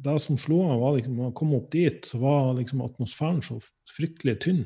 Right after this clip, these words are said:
Det var bare som en tynn skall som lå ute på jordoverflata, og, og liksom at flyet da kunne sprette av atmosfæren, og liksom at du, masse, eh, masse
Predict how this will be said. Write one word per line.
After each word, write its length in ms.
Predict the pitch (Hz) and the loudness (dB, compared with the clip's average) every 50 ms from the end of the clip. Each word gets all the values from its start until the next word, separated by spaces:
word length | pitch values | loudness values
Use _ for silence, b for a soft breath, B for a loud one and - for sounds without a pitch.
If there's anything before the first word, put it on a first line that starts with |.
| - - | -4 -8
Det 100 | - 123 | -8 -6
var 140 | 127 139 147 | -6 -4 -2
bare 140 | 143 139 | -4 -4
som 140 | - - 139 | -4 -2 -4
en 80 | 127 - | -4 -4
tynn 200 | - - 170 160 | -2 -2 -2 -2
skall 380 | - - - - 147 170 170 143 104 | -2 -4 -2 -2 -2 0 0 -2 -4
som 200 | - - 123 120 | -6 -4 -4 -2
lå 140 | 117 139 131 123 | 0 0 0 0
ute 240 | 120 90 82 151 131 | -4 -4 -4 -4 -6
på 240 | - - 120 110 113 107 - _ B B B B B B B B B _ - | -4 -6 -8 -8 -8 -10 -12 _ B B B B B B B B B _ 2
jordoverflata, 760 | 127 131 143 151 156 160 135 160 165 156 151 156 - 120 - - - _ _ _ | 6 8 8 8 6 6 4 4 4 4 4 2 0 -4 -4 -8 -14 _ _ _
og, 120 | 135 123 123 | -2 -2 0
og 200 | 120 120 127 123 | 0 0 0 2
liksom 280 | 123 123 - 135 120 | 0 0 0 0 -2
at 80 | 113 - | -2 -2
flyet 400 | - - 131 139 147 139 113 110 | -2 2 4 6 6 6 4 2
da 100 | - 113 | -2 -6
kunne 540 | - - 127 110 110 110 107 107 107 110 - - - - | -6 -4 -4 -2 0 0 0 0 -2 -2 -4 -6 -12 -16
sprette 680 | - - - 131 131 - - _ _ _ - 131 104 | -16 -6 -4 -2 -2 -2 -6 _ _ _ -6 -4 -4
av 320 | 107 127 143 143 113 113 | -2 -2 -2 -2 -2 -4
atmosfæren, 720 | 104 - - - 113 - - - 139 139 139 135 120 110 107 | -6 -8 -8 -8 -10 -10 -4 -2 0 0 2 0 -2 -2 -6
og 300 | 110 110 117 117 113 117 | -6 -8 -10 -8 -8 -8
liksom 240 | 113 - - 117 113 | -8 -8 -6 -6 -6
at 100 | 107 - _ | -8 -8 _
du, 100 | - 123 120 120 123 131 - 127 | -8 -6 -6 -6 -8 -10 -10 -10
masse, 400 | 113 117 107 - - - 131 120 117 110 - B B B B B B B B B B B B B _ _ | -8 -8 -8 -8 -4 -4 -2 -2 -2 -4 -8 B B B B B B B B B B B B B _ _
eh, 840 | 135 131 123 120 117 117 117 110 113 110 110 110 107 104 104 104 101 - _ _ _ _ _ _ _ _ _ _ _ _ _ B B B B B B _ | -4 -2 -2 -2 -2 -2 -4 -4 -6 -6 -6 -6 -4 -4 -4 -6 -8 -10 _ _ _ _ _ _ _ _ _ _ _ _ _ B B B B B B _
masse 180 | 147 120 147 156 | -2 2 2 2